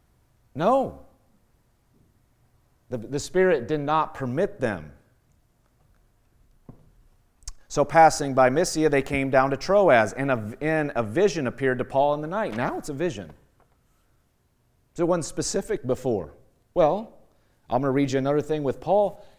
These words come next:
<clears throat> where you see this, he, he is picking up on something that they're not supposed to do it. So you have in one instance, like Paul, like Silas was supposed to stay.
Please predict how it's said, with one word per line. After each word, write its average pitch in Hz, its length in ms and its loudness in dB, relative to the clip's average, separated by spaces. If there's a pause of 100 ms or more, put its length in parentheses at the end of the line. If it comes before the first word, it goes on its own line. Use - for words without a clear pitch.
(580)
<clears throat> 135 220 -12
where 151 160 0
you 131 180 0
see 185 320 -4
this, 147 480 -2 (640)
he, 160 220 -8 (180)
he 170 300 -2
is 123 320 0 (560)
picking 196 440 0
up 147 400 6
on 120 200 -4
something 120 640 -6 (680)
that 143 180 -2
they're 143 120 -2
not 143 320 -2
supposed - 400 -6
to - 60 -16
do 117 200 -8
it. 87 180 -12 (720)
So 156 140 -4
you 143 100 -2
have 147 160 0
in 131 100 -4
one 185 200 -2
instance, 143 560 -6 (320)
like 120 260 -6
Paul, 147 260 2
like 127 200 -2
Silas 156 420 -2
was 113 140 -8
supposed - 380 -8
to 95 40 -14
stay. 98 640 -4